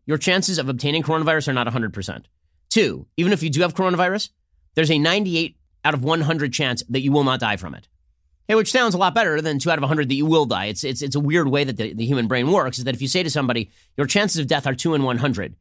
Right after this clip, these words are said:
you're like, "Oh, bleep." If you say to, do-, honestly, forty-nine out of fifty people who obtain this do not die, right? Ninety-eight out of a hundred people who obtain this do not die, and the chances that you're gonna obtain it are fairly low,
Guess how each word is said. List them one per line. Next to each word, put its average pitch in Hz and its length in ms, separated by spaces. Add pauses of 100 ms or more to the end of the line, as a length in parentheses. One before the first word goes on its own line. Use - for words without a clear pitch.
(120)
you're 123 80
like, 120 200
"Oh, 147 420 (340)
bleep." 107 360 (420)
If 135 100
you 165 60
say 214 140
to, 196 100
do-, - 720 (160)
honestly, 180 460 (180)
forty-nine 185 480
out 151 100
of 135 60
fifty 131 240
people 151 240
who 127 80
obtain 127 300
this 123 100
do 131 100
not 104 140
die, 80 260 (480)
right? 120 120
Ninety-eight 170 360
out 147 80
of 135 60
a 127 40
hundred 139 200
people 123 180
who 120 60
obtain 117 240
this 104 140
do 123 100
not 113 200
die, 113 280 (260)
and 135 320
the 131 60
chances 147 280
that 151 80
you're 139 120
gonna 147 120
obtain 175 260
it 143 80
are 117 80
fairly 139 380
low, 87 300